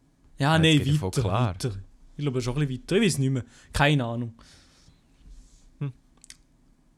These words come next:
Speaker 2: Ja. Nein, es, früher sind wir auch beim Töffli, also ein Kollege von mir hat ein Töffli gehabt.
Speaker 1: Ja.
Speaker 2: Einen, den ich vom Shooten dann noch kennt. <laughs> Bin ich aber zu ihm gegangen und dann ist er mir aber mit dem Töffli abholen.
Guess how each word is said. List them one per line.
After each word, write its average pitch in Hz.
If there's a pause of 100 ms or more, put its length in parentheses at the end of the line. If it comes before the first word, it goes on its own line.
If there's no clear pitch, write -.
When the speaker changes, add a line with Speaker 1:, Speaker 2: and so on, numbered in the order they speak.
(280)
Speaker 2:
Ja. 113 (380)
Nein, 139
es, 131
früher 131
sind 107
wir 107
auch 127
beim 107
Töffli, 123 (240)
also 104
ein -
Kollege 110
von 123
mir 120
hat 117
ein -
Töffli 117
gehabt. - (380)
Speaker 1:
Ja. 120
Speaker 2:
Einen, 113
den 104
ich 98
vom 101
Shooten 113
dann 117
noch 123
kennt. 113 (200)
<laughs> -
Bin 110
ich 104
aber 113
zu -
ihm 113
gegangen 113
und 113
dann 110
ist 104
er 104
mir 101
aber 110
mit 98
dem 90
Töffli 110
abholen. 104